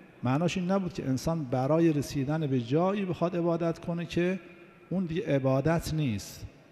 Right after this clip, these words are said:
خداپرستی نیست، نفس پرستی و خودپرستی است. اما اگه نه، برای خدا،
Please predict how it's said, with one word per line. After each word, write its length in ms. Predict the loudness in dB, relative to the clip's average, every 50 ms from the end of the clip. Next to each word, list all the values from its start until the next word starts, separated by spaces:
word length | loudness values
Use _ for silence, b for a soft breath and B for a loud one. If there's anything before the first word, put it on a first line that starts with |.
| -20 -8
خداپرستی 920 | -2 0 2 2 2 4 6 4 4 4 0 -2 -2 -4 -4 -2 0 2 2
نیست، 380 | 2 2 0 0 -2 -6 -14 -10 -6
نفس 340 | -4 -2 -2 -2 -2 -4 -2
پرستی 560 | 0 0 0 0 -2 -4 -6 -6 -4 0 2
و 220 | 2 4 2 0 0 -4 -12 -18
خودپرستی 760 | -4 2 2 2 6 8 6 6 6 2 -2 -4 -6 -6 -6 -8
است. 260 | -8 -8 -14 B B B B B B B B B
اما 160 | -2 0 0 2
اگه 160 | 2 0 2
نه، 160 | 2 2 2
برای 220 | 2 2 2 2
خدا، 480 | 0 2 2 2 4 4 4 2 0 -2